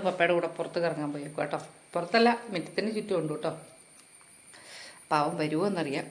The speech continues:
കഴിക്കുമ്പം. ചിലപ്പോൾ വരും, അല്ലെങ്കിൽ മഴ പെയ്യാനൊരു സാധ്യതയുള്ളതുകൊണ്ട് ചിലപ്പോഴേ വരുള്ളൂ. വന്നാൽ കൊടുക്കാം. <laughs> മമ്മി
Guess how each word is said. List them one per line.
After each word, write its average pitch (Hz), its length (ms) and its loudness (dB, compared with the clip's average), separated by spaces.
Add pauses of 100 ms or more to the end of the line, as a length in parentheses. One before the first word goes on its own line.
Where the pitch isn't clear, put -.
(120)
കഴിക്കുമ്പം. 143 460 -2 (260)
ചിലപ്പോൾ - 360 -2
വരും, 214 180 0 (480)
അല്ലെങ്കിൽ 170 280 -2 (760)
മഴ 175 120 6 (140)
പെയ്യാനൊരു 180 520 2 (180)
സാധ്യതയുള്ളതുകൊണ്ട് 165 840 2 (520)
ചിലപ്പോഴേ 226 380 6
വരുള്ളൂ. 135 340 0
വന്നാൽ 160 220 -2
കൊടുക്കാം. 135 260 -10 (880)
<laughs> - 1700 2 (920)
മമ്മി 220 220 8